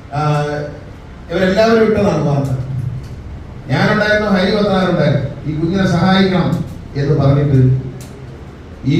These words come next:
ഒരു കൂട്ടായ്മ എന്ന് പറയുന്ന സാധനത്തിന്റെ വലിപ്പം കേട്ടാൽ നിങ്ങൾ ഞെട്ടരുത്. ഇന്നലെ ഞാൻ അവിടുത്തെ പഞ്ചായത്ത് പ്രസിഡന്റ്, നമ്മുടെ യൂണിയൻ കമ്മിറ്റി അംഗം കൂടിയായ അശോകനോട് ചോദിക്കുമ്പോൾ അദ്ദേഹം പറഞ്ഞത് പതിനേഴായിരം രൂപ കിട്ടിയെന്നാണ് പറഞ്ഞത്.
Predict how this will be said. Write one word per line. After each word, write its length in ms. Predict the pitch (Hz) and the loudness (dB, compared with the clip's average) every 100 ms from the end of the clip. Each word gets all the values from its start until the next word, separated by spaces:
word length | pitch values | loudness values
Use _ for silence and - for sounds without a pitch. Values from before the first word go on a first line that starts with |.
| 185 190 | 6 6
ഒരു 160 | 196 190 180 175 170 - - - | 6 4 2 2 -2 -6 -10 -4
കൂട്ടായ്മ 520 | 190 220 220 226 226 226 214 | -2 0 2 2 0 -2 -2
എന്ന് 120 | 196 | -2
പറയുന്ന 240 | 196 190 | -2 0
സാധനത്തിന്റെ 380 | - 190 190 190 175 | 0 0 -2 -2 -2
വലിപ്പം 280 | 190 190 208 | -2 0 0
കേട്ടാൽ 220 | 196 190 185 | 0 -2 -4
നിങ്ങൾ 180 | 170 156 | -4 -2
ഞെട്ടരുത്. 440 | 151 135 131 123 - - - - - - - - - - - - - - 123 | 0 2 2 2 0 -4 -12 -18 -20 -20 -20 -20 -20 -20 -20 -20 -20 -20 -6
ഇന്നലെ 240 | 165 196 190 | 0 2 4
ഞാൻ 100 | 190 196 | 4 2
അവിടുത്തെ 280 | 190 190 196 | 2 0 -2
പഞ്ചായത്ത് 360 | 185 190 196 196 | 0 0 2 2
പ്രസിഡന്റ്, 360 | 185 - 190 185 | 0 0 -2 -2
നമ്മുടെ 200 | 180 180 175 | -2 -2 0
യൂണിയൻ 200 | 190 190 | 2 2
കമ്മിറ്റി 280 | 185 185 180 | 2 2 0
അംഗം 160 | 175 175 | -2 -2
കൂടിയായ 300 | 180 180 175 170 | 0 2 2 2
അശോകനോട് 440 | - 180 180 170 170 | 2 0 0 0 0
ചോദിക്കുമ്പോൾ 400 | 165 165 170 160 | 0 0 0 0
അദ്ദേഹം 220 | 170 165 | 0 0
പറഞ്ഞത് 320 | 160 160 156 143 131 - - - - - - - | 0 0 2 2 0 -2 -10 -16 -18 -20 -20 -4
പതിനേഴായിരം 840 | 135 165 175 175 175 175 170 160 139 | 0 4 4 4 4 4 4 4 4
രൂപ 140 | 135 151 147 | 4 4 4
കിട്ടിയെന്നാണ് 380 | 135 131 123 - | 2 2 2 0
പറഞ്ഞത്. 220 | - | -4